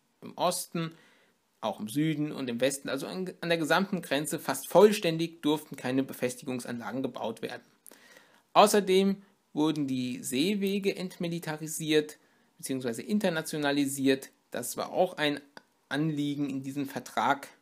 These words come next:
Und für eine Zeit lang geriet das Saarland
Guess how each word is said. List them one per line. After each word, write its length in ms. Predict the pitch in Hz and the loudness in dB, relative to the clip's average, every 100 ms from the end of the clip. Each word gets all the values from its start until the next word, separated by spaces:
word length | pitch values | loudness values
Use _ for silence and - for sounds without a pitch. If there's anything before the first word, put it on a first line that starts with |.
| _ _ _ _ | _ _ _ _
Und 480 | 190 226 269 - - _ _ _ _ _ _ - | 6 6 4 -2 -14 _ _ _ _ _ _ -6
für 120 | - | -4
eine 220 | 139 135 | -2 -2
Zeit 460 | - 143 170 202 208 | -2 2 4 2 0
lang 340 | 175 185 175 - _ _ _ _ - | 0 0 -6 -12 _ _ _ _ -4
geriet 500 | 151 143 156 160 - | -2 0 -2 -4 -6
das 240 | - 139 - | -2 -2 -2
Saarland 640 | 101 120 175 156 156 147 | 0 2 4 4 2 -6